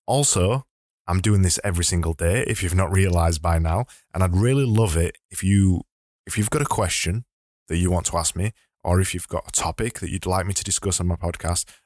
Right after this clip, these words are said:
go over to my website at ask a designer anything dot com and ask me on the Ask a Question page. Alternatively, you can go over to Twitter. I use Twitter regularly as well. You can just search for me, and I'm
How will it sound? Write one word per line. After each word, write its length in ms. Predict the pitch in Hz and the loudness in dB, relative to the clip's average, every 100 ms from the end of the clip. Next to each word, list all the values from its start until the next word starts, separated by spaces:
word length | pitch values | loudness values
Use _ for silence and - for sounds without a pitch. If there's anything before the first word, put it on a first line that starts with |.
| _ - | _ 0
go 120 | 107 | 2
over 140 | 110 | 2
to 120 | 117 117 | 0 0
my 60 | |
website 400 | 90 92 - 69 | 0 0 -2 -4
at 100 | - - | -8 -8
ask 240 | 98 - 98 | -6 -4 -2
a 40 | |
designer 380 | 92 95 92 92 | 0 2 4 4
anything 340 | 92 - 87 | 2 -2 -4
dot 240 | 80 95 - | -2 -4 -2
com 300 | 82 82 80 - _ _ | -2 -2 -4 -14 _ _
and 80 | 90 | -2
ask 240 | 101 - - | 0 0 0
me 160 | 87 - | -2 -2
on 120 | 87 87 | -4 -4
the 100 | - | -4
Ask 240 | - 92 - | -6 -6 -4
a 40 | |
Question 420 | - 90 - 80 | -4 -4 -4 -8
page. 340 | 76 78 85 - _ _ - | -6 -8 -8 -12 _ _ -6
Alternatively, 680 | 95 - 117 127 120 123 113 | -2 0 0 0 -2 -2 -2
you 80 | 101 | -4
can 120 | 90 | -2
go 120 | 98 | 0
over 140 | 87 | 0
to 100 | 82 | -2
Twitter. 420 | - 101 98 104 - | -4 -2 0 -2 -2
I 80 | 92 | 0
use 220 | 90 92 | 2 2
Twitter 320 | - 104 - 90 | 0 -2 -2 0
regularly 360 | 92 90 90 | 0 2 2
as 120 | 85 | 2
well. 320 | 82 92 98 - - _ | 2 2 2 -2 -14 _
You 120 | - 82 | -10 -6
can 100 | 85 | -2
just 160 | 87 | 0
search 300 | - 107 - | 2 2 0
for 80 | 87 | 0
me, 220 | 92 92 - | 2 2 0
and 280 | 90 87 - _ _ _ | -2 0 -2 _ _ _
I'm 260 | 85 87 | -2 -2